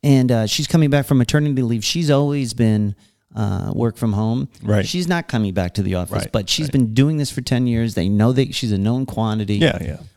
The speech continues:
Speaker 1: I
Speaker 2: And
Speaker 1: feel
Speaker 2: if you have
Speaker 1: like
Speaker 2: some longevity in the position, then you
Speaker 1: Right.
Speaker 2: can trust the work ethic. But I guess my, my point is, like,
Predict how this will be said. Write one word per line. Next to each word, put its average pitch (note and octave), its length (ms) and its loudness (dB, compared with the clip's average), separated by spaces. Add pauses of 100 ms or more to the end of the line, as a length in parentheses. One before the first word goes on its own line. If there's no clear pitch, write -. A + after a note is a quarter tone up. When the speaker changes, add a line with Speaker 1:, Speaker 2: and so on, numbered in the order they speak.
(120)
Speaker 1:
I C#3+ 100 6
Speaker 2:
And C#3+ 100 2
Speaker 1:
feel D#3 140 4
Speaker 2:
if - 40 4
you C3 60 6
have C3 80 6
Speaker 1:
like B2 60 -2
Speaker 2:
some C#3+ 120 0
longevity A#2+ 540 0
in G2+ 80 -2
the G2 80 -4
position, G2 480 -4
then F#2+ 80 -2
you F3 80 0
Speaker 1:
Right. B2 80 2
Speaker 2:
can F#2 80 -6
trust - 260 -2
the F2 80 -4
work G2+ 240 -2
ethic. - 320 -6
But - 220 -6 (280)
I B2 60 0
guess C3+ 160 4
my, B2+ 240 2
my A#2 140 2
point A2 260 0
is, G2 160 -2
like, G2+ 300 -4